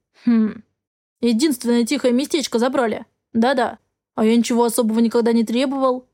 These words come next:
Безусловно. За все годы только и попросил, чтобы угол мне выделили. Так теперь того лишился. Конечно. А у духа должен свой угол быть. Обязательно. Вы тоже так считаете? А как же иначе?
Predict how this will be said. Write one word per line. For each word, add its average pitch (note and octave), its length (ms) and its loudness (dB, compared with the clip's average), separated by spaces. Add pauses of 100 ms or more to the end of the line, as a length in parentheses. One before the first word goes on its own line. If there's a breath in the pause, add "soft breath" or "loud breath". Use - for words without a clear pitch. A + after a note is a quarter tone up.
(240)
Безусловно. A#3 640 -4 (640)
За A#3 120 2
все D4+ 180 0
годы C4 260 0
только C4+ 240 0
и - 20 -4
попросил, D4 400 0
чтобы A3+ 260 0
угол B3 320 2
мне A#3+ 160 4
выделили. A3+ 600 -2 (160)
Так - 160 -6
теперь G#3+ 260 -2
того A#3+ 240 0
лишился. D4+ 640 0 (440)
Конечно. A#3+ 540 -4 (360)
А A#3 100 0
у A#3 120 2
духа D#4+ 280 2
должен C4+ 320 0
свой D4+ 300 0
угол A#3 240 0
быть. A3 360 -4 (360)
Обязательно. A#3 720 -2 (340)
Вы C#4 120 -2
тоже G#4 200 0
так C4 160 -2
считаете? A3 560 -4 (540)
А C4+ 160 0
как C#4 180 -4
же A#3 140 -2
иначе? C4 400 -4